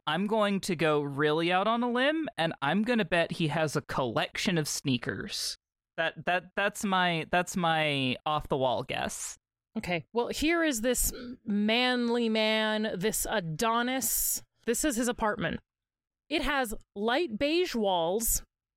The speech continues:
Speaker 2: leather furniture, and a T V in the living room that practically takes up an entire wall.
Speaker 1: That, that
Speaker 2: The end.
Speaker 1: That's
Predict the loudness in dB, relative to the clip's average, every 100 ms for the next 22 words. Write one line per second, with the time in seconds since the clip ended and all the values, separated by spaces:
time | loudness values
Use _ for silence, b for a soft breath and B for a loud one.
0 | _ 0 0 0 -2 0 2 0 0 0
1 | -2 -4 _ _ _ _ -6 -2 0 2
2 | -2 -2 -2 2 2 2 2 2 0 0
3 | 0 0 0 0 0 -2 -4 -2 -4 -4
4 | -4 -2 -2 -4 -2 0 0 0 -2 -2
5 | -2 0 -2 -2 -2 -2 -2 0 0 0
6 | -4 -10 _ _ _ _ _ _ -4 -2
7 | -4 _ _ -2 0 0 0 0 0 -2
8 | -4 -6 _ _ _ -4 -2 -2 -4